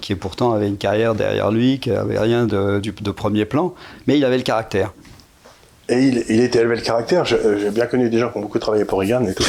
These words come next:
Speaker 2: Euh, il, la meilleure histoire que je connaisse de, de Reagan, c'est Arthur Laffer qui me l'a raconté. Vous savez, qui était l'homme, euh, l'économiste de Reagan, qui est l'inventeur de la courbe de Laffer, et cetera.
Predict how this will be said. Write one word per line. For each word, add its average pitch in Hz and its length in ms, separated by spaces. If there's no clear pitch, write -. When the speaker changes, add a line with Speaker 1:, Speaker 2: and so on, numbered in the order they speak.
Speaker 2:
Euh, 87 480
il, 95 140
la 92 80
meilleure 110 240
histoire 113 240
que - 80
je - 80
connaisse 98 300
de, 90 120
de 92 100
Reagan, 101 380
c'est - 240
Arthur 107 320
Laffer 110 340
qui 95 100
me 92 80
l'a 90 100
raconté. 95 460
Vous 117 80
savez, 92 160
qui 92 120
était 85 140
l'homme, 87 280
euh, 85 300
l'économiste 82 500
de 85 40
Reagan, 82 400
qui - 80
est 78 80
l'inventeur 82 380
de 85 60
la 85 100
courbe 85 180
de 85 60
Laffer, 85 500
et - 60
cetera. 95 260